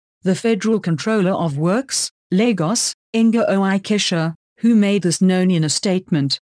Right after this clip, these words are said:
encouraged motorists to use alternative routes during the period of the palliative works. Reacting, Kesha said the government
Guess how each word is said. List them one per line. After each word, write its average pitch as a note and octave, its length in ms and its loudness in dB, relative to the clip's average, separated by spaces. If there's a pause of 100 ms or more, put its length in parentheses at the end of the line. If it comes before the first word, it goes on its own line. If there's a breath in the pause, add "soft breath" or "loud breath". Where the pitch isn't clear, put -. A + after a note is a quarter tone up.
(120)
encouraged F#3 720 0
motorists G3+ 640 0
to - 140 -2
use F3 320 0
alternative E3+ 840 -2
routes F3+ 280 2
during D#3+ 360 0
the E3 100 -2
period F#3 520 0
of D3+ 160 -2
the D#3 120 -2
palliative F#3 680 -2
works. C#3+ 560 -4 (800)
Reacting, F3 720 -2 (280)
Kesha F#3+ 360 0
said F3+ 340 -2
the F3+ 140 -2
government G3 520 2